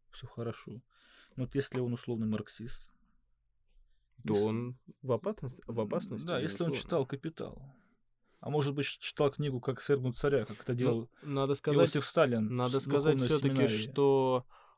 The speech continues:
Speaker 2: а, в Российской империи, особенно в поздние периоды ее,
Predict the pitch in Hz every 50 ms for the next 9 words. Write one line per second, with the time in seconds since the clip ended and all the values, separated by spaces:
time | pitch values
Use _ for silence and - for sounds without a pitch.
0 | - - - - 110 113 113 113 113 117 117 117 131 131 - - 139 - - 135
1 | 131 127 - 240 240 147 113 117 - 131 113 117 113 107 - - - 131 120 110
2 | 107 104 104 104 - - 117 120 110 95 92 - 87 90 - 50 - -